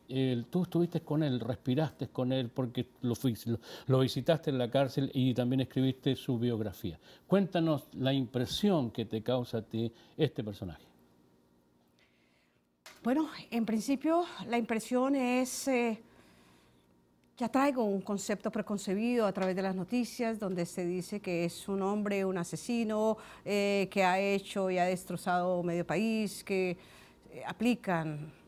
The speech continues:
Speaker 2: mm, o ejercen el terrorismo en mi país. Pero ya cuando lo tengo frente a frente, eh, todo cambia, porque su, su físico, como es, eh,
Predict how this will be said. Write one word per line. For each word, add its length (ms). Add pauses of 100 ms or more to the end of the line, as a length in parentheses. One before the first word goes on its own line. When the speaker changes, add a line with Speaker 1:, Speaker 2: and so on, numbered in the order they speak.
Speaker 2:
mm, 720
o 160
ejercen 440
el 140
terrorismo 680
en 80
mi 60
país. 440 (800)
Pero 140
ya 140
cuando 220
lo 80
tengo 220
frente 300
a 20
frente, 560 (200)
eh, 340 (180)
todo 240
cambia, 480 (520)
porque 640 (1200)
su, 800 (560)
su 220
físico, 920
como 200
es, 440
eh, 160